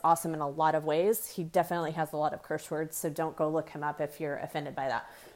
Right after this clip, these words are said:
But, uh, he created this program, seventy-five Hard, that has c-, become pretty popular. And part of what you do during that seventy-five days is two forty-five minute workouts. One needs to be outside.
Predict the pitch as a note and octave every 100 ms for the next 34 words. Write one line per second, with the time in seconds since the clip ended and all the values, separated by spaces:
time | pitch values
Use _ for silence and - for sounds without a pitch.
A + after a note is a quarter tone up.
0 | - F3+ E3+ - E3+ E3+ D3 C#3+ - G3
1 | - F3+ F#3+ G3 - E3 D#3+ D#3+ D3+ D#3
2 | D3+ D3+ - D3+ D3 C#3+ D#3 - - A#2
3 | D#3+ D#3 D#3 D#3 - _ - G3 E3+ D#3+
4 | D#3+ B1 D#3 - - - - F3 E3+ E3
5 | - - A#3+ A#3 - F3+ E3 E3+ - E3
6 | D#3 E3+ G3 F3 D#3+ D#3+ D#3+ D#3 - E3
7 | D#3 D3+ D#3 G#3+ A3 E3+ E3 - F3 D#3+
8 | - - G3 F#3 - E3+ E3+ E3 D#3+ D#3
9 | D#3 D3+ - - - - E3 E3+ E3 D#3+
10 | - D#3+ D3+ D3 - - C#3